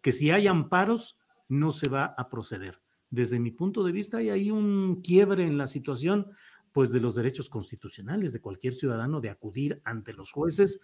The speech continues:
en cualquier circunstancia, eh, incluso sin razón, porque ya serían los jueces quienes determinarían si no tienes razón en lo que planteas.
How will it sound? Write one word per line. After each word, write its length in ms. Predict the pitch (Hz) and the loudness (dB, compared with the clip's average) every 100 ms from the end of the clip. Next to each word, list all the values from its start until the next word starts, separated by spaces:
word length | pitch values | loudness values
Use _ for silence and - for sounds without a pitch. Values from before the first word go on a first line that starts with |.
| - - | -18 -10
en 180 | - 110 | -6 -6
cualquier 420 | 95 98 - 151 | -6 -6 -4 -4
circunstancia, 920 | - 196 170 143 - 143 151 202 220 - _ _ _ - | -2 -2 0 -2 0 0 2 2 2 0 _ _ _ 0
eh, 380 | 120 127 - - | 2 2 0 -2
incluso 500 | 143 - 147 185 240 | -2 2 4 6 4
sin 340 | - 170 151 | 6 8 8
razón, 800 | 135 135 113 - 262 226 135 - _ - | 8 4 4 4 6 6 2 -6 _ -4
porque 260 | 127 - | -2 0
ya 160 | 120 151 | 0 0
serían 360 | 160 147 156 151 | 2 0 2 0
los 180 | 135 | -2
jueces 680 | - 156 165 131 180 180 - _ - | -2 2 2 2 -2 -4 -10 _ -8
quienes 260 | - 127 120 | 0 2 2
determinarían 880 | 117 120 110 113 107 104 131 151 147 - - | -2 -2 -4 -6 -8 -6 -2 -2 -4 -12 -14
si 160 | - | -8
no 140 | 117 127 | -6 -4
tienes 260 | 120 113 | -4 -6
razón 260 | 101 92 113 | -8 -14 -12
en 80 | 113 | -12
lo 80 | 113 | -12
que 120 | 117 | -8
planteas. 440 | 147 160 226 226 | -4 4 4 4